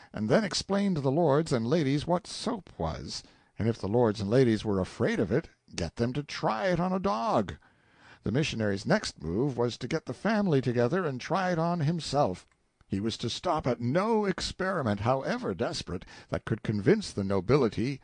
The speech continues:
that soap was harmless. If any final doubt remained, he must catch a hermit. The woods were full of them.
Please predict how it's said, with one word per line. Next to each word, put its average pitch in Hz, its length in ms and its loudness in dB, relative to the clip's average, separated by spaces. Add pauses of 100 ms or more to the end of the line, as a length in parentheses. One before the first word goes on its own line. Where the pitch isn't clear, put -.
(120)
that 101 160 0
soap - 520 2
was 110 360 2
harmless. 151 760 -4 (460)
If 139 140 2
any 196 200 -2
final 131 640 0
doubt 127 360 2
remained, 110 540 0 (240)
he - 140 -4
must 110 240 -2
catch 120 300 0
a 98 60 0
hermit. 117 440 2 (400)
The 95 80 -2
woods 113 240 2
were 101 100 -2
full 110 240 2
of 85 60 -2
them. 90 220 -2